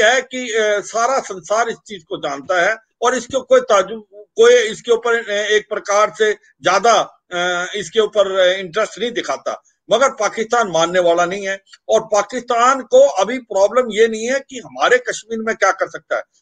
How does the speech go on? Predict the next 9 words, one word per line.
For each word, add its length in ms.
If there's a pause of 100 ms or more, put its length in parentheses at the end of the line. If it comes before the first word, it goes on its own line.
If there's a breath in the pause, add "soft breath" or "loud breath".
(160)
पाकिस्तान 600
को 160
अभी 220
प्रॉब्लम 500
है 60
अपना 280
कश्मीर 420
कैसे 340
बचाए। 420